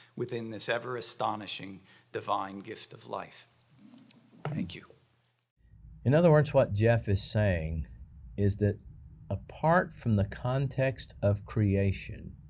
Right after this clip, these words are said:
Speaker 2: we don't know who we are, individually, in our relationships with each other, in society, or in law, it all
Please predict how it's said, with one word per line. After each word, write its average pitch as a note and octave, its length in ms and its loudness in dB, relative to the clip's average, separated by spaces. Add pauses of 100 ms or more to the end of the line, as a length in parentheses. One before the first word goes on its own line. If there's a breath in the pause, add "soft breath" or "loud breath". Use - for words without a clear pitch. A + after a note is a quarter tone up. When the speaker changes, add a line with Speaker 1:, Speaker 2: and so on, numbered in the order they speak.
(760)
Speaker 2:
we G#2+ 120 6
don't G#2+ 180 6
know F2+ 180 4
who G2 340 0
we G2 240 4
are, B2+ 380 0 (960)
individually, D#3 840 2 (1160)
in A#2 120 6
our G2 180 6
relationships C#3+ 1000 2
with G2+ 180 -2
each F#2+ 220 2
other, D3 260 0
in G2+ 220 2
society, C3 760 -2 (1120 loud breath)
or C3 200 4
in B2+ 160 2
law, E2+ 480 0 (400)
it G#2 200 2
all A2 520 6